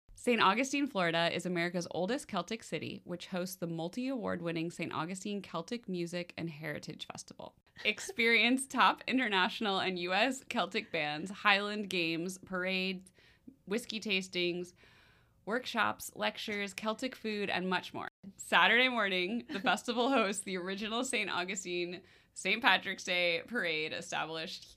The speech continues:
right here in sixteen oh one. The Celtic Festival and the parade are produced by the Romanza Saint Augustine, Inc. You can find out everything you need to know on their website, which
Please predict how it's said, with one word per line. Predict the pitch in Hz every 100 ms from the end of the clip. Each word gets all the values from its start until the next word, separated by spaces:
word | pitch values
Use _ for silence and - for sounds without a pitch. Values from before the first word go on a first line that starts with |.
| -
right | 175 254
here | 254 208 190 214 -
in | 180
sixteen | 185 180 - 226 214
oh | 208
one. | 180 156 156 180 185 - _
The | 185
Celtic | 208 202 247
Festival | 214 190 - 180 175 -
and | 165 214
the |
parade | 233 226 170 156 -
are | 170
produced | 180 208 175 180 -
by | 160 156 156 156 - -
the | 170 160 156 151 151
Romanza | 165 160 151 165 208 220 214 214 214
Saint | 202 -
Augustine, | 160 165 - 156 156 151 151 - -
Inc. | 151 - - _ - - -
You |
can | 185 190
find | 185 170 170
out | 160 160 151 147 -
everything | 247 294 269
you | 254
need | 233 226
to | 226
know | 185 180 180
on | - 185
their | 190
website, | 170 180 160 156 156 -
which | 160 156